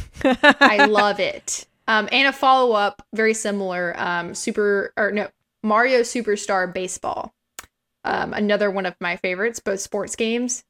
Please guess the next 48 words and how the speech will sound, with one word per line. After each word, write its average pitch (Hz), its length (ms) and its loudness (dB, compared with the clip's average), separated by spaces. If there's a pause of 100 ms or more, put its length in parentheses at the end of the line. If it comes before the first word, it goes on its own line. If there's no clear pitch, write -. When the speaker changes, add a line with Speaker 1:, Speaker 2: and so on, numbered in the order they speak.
Speaker 2:
Uh, 202 160 -2
shout 214 300 0
out 240 120 0
Nintendo, 214 420 -4
please 208 320 -6
make 247 160 -2
a 285 80 0
pack - 440 -8 (160)
of 190 340 -4 (260)
sports 202 400 -8
games 240 460 -6
to, 202 420 -4
Mario 202 200 0
sports 208 320 -8
games 226 260 -4
to 214 60 -10
put - 280 -8
on 185 300 -6
the 180 440 -6
Switch. - 480 -12 (340)
Thank 247 160 -8
you. 285 140 -4 (380)
Speaker 1:
You 359 100 -10
know, 453 340 -6 (300)
I, 392 240 -8 (800)
I 330 100 -4
would 440 160 -4
love 262 280 -8
to 285 100 -6
play, - 200 -10 (120)
like, 247 280 -4 (260)
those 427 200 0
are 392 100 4
fun, 233 420 -4
and, 214 160 -4
like, 220 320 -6
not 330 180 -4
saying 262 280 -4
that 214 280 0
all, 220 140 2
the 208 140 -2
three 240 180 0
D 226 120 0
All-Stars 214 540 -2
isn't 208 400 -4
what 202 240 -2
we 208 140 -2
needed, 202 500 -2